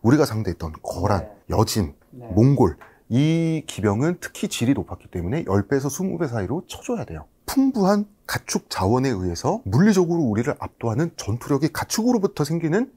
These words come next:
Speaker 1: 전투력이 있어요. 그 가축의 생산력과 중국 중원의 농부들이 생산하는 그 농작물의 생산력은 우리 입장에선 비슷한 위협인 거예요.
Speaker 2: 네.
Speaker 1: 일본도 또 다른 중국입니다. 왜냐하면 일본 문명은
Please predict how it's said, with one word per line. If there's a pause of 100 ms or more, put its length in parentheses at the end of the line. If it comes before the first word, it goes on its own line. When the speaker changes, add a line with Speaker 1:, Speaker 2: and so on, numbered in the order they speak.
(160)
Speaker 1:
전투력이
있어요. (140)
그
가축의
생산력과
중국
중원의
농부들이
생산하는
그
농작물의
생산력은 (220)
우리
입장에선
비슷한
위협인
거예요.
Speaker 2:
네.
Speaker 1:
일본도
또
다른
중국입니다. (100)
왜냐하면
일본
문명은